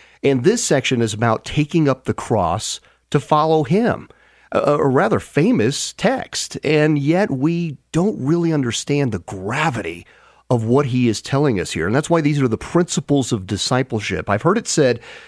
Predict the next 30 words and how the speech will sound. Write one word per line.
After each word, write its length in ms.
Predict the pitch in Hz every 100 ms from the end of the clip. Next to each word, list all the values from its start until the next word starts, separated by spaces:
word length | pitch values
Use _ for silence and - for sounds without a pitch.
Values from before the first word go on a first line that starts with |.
| - -
in 200 | 139 120
this 240 | 143 - -
paradox 720 | - 175 185 123 82 82 -
of 260 | 107 101 95
discipleship 720 | 104 - 113 - 110 110 107
that 200 | 117 107
we're 180 | 117 113
winning 480 | 107 147 180 139 135
by 340 | 117 117 107
losing. 800 | 104 104 123 151 104 90 - - _ _ _ _ -
It 140 | 135
really 340 | 143 156 208 143
strikes 680 | - - - 156 165 - 139
a 40 |
blow 600 | 101 92 117 120 101 101
to 160 | - 104
the 100 | 95
current 480 | - - 160 185
trends 400 | - - 131 120
of 140 | 113 -
contemporary 640 | 104 - 147 143 135 120
Christianity 880 | - 127 - 117 110 127 151 107 98 - - - -
that 100 | 135
has 100 | 113
become 840 | 123 120 - - 208 180 135 120
this 360 | 107 123 - -
haven 760 | - - 139 220 131 76 95 135 - - _
for 160 | 139
self-help 720 | 127 - 156 160 - 143 143 -
empowerment, 840 | 123 - - 135 107 78 98 -